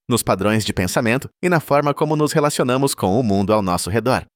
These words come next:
O leitor é convidado a refletir sobre suas escolhas, responsabilidades e o impacto que pequenos hábitos diários podem ter em sua trajetória. Ao invés de soluções rápidas, Covey oferece um roteiro que exige comprometimento e ação consistente,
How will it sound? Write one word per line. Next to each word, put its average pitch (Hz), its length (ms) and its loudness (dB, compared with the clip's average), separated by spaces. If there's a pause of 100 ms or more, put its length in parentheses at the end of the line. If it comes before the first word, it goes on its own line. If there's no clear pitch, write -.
(120)
O 127 60 2
leitor 107 400 2
é 95 60 2
convidado 107 560 0
a 78 180 -4
refletir 113 480 2
sobre 147 240 0
suas 160 240 0
escolhas, 143 580 -2
responsabilidades 104 1080 0
e 107 100 4
o 98 40 4
impacto 120 460 -2
que - 120 0
pequenos 135 480 2
hábitos 127 340 -2
diários 113 340 0
podem 101 280 0
ter 131 180 2
em 85 120 -2
sua 87 200 0
trajetória. 87 560 0 (260)
Ao 113 120 6
invés 98 320 4
de 87 60 -6
soluções 117 520 0
rápidas, 113 480 -4 (100)
Covey 127 360 2
oferece 165 440 -2
um 175 60 2
roteiro 139 400 2
que 120 140 0
exige 95 340 2
comprometimento 135 800 0
e 151 80 0
ação 156 260 0
consistente, 156 640 -2